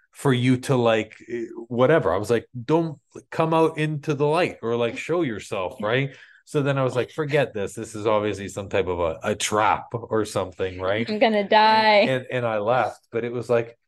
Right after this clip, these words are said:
Speaker 1: literally an entire year of, of going on and off. And then about, I think, a month and a half passed from that. And then all I get on my, on my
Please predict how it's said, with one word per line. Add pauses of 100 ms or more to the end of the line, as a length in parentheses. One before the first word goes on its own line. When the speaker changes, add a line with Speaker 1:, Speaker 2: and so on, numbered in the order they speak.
(180)
Speaker 1:
literally
an
entire
year
of,
of
going
on
and
off.
And
then
about, (300)
I
think,
a
month
and
a
half (380)
passed
from
that. (540)
And
then (540)
all
I
get
on
my,
on
my